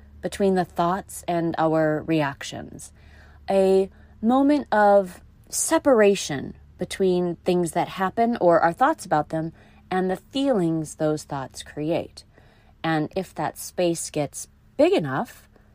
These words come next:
we have time to let go of the thought before we can react emotionally to it, which is great when we're meditating and an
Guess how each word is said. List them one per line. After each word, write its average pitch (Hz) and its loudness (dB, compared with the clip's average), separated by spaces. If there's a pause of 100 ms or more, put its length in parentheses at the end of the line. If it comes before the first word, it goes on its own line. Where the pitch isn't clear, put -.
(300)
we 196 -2
have 190 -4
time 208 -2
to 196 0 (300)
let 208 0
go 247 6
of 185 -2
the 151 -2
thought 135 -6
before 180 0
we 170 0
can 170 -8
react 165 -2
emotionally 165 -2
to - -10
it, - -14 (600)
which 175 0
is 151 -2
great 190 0 (140)
when 160 0
we're 151 2
meditating 151 0 (420)
and 214 2
an 196 0